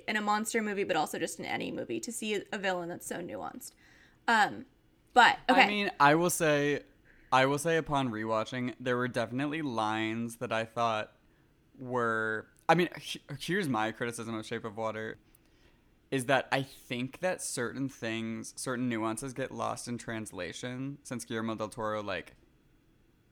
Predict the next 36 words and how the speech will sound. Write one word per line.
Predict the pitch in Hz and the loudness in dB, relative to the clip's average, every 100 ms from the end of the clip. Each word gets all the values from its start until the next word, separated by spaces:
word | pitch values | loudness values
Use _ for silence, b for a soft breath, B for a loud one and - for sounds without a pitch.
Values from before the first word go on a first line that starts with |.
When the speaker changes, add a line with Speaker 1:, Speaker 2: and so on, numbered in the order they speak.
| _ | _
Speaker 2:
like, | 139 139 | 0 2
I | - | 0
think | 135 143 | 0 0
there's | 147 175 | 0 0
a | |
really | 139 117 123 | -2 -2 -2
big | 127 | -4
difference | 120 120 123 | -6 -8 -8
when | 117 | -6
you | 113 | -4
watch | 104 110 | -6 -6
his | 120 | -8
movies | 113 110 110 | -8 -6 -8
that | 110 | -6
are | 110 | -8
in | 107 | -6
Spanish | - - 95 104 113 | -8 -6 -4 -4 -6
and | - 117 | -8 -6
you | 110 | -4
watch | 107 | -6
his | 117 | -6
movies | 113 104 107 | -8 -8 -8
that | 107 | -8
have | 107 110 | -8 -8
been, | 107 | -8
like, | 104 - | -10 -10
translated | 107 101 104 104 110 107 | -8 -6 -6 -8 -8 -8
into | 107 113 - | -8 -10 -10
English. | - 104 107 123 - | -10 -6 -4 0 6
Speaker 1:
Oh, | 254 302 | 6 6
really? | 254 220 214 262 311 339 330 _ _ _ 147 147 | 2 0 2 2 2 -2 -8 _ _ _ -12 -8
Speaker 2:
Just | 143 151 - | 0 0 0
in | 165 | 0
that | 165 - | 0 0
it's | 135 123 | -2 -4
the, | - 131 131 | -6 -2 -2